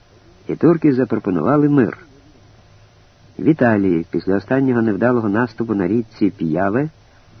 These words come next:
австро-угорська армія припинила боротьбу. Кожен у Європі вже знав, що перевага на боці Антанти,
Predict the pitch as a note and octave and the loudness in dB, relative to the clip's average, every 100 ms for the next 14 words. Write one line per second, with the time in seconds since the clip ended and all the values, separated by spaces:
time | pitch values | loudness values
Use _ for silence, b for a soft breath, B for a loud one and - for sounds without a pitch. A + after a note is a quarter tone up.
0 | b - - B2 - C#3+ C3 D3 D3 - | b -16 -4 -4 0 2 4 2 0 -2
1 | C3 D3 D3 C3+ B2 C3 D3 D3+ G#2 E2+ | -2 0 0 -2 -2 0 2 2 2 -2
2 | D2+ D2+ - G#2 - - - - b - | -6 -6 -10 -18 -20 -20 -20 -20 b -20
3 | - - - - - - - - - F#3 | -20 -20 -20 -20 -20 -20 -20 -14 0 2
4 | E3+ F3 - C#3+ C#3 D3+ E3+ D3+ C3 C3 | 4 2 4 4 4 2 0 0 0 0
5 | A#2+ F3 F3 - D3+ C3 B2+ B2+ D#3+ D3+ | 0 0 0 0 -2 0 2 2 2 2
6 | C#3 A#2 G2+ C#3 - C#3+ - A2 B2 A2+ | 0 0 0 -4 -2 -4 -2 -2 -2 -2
7 | C3+ A2+ D#2+ - | -2 -2 -4 -10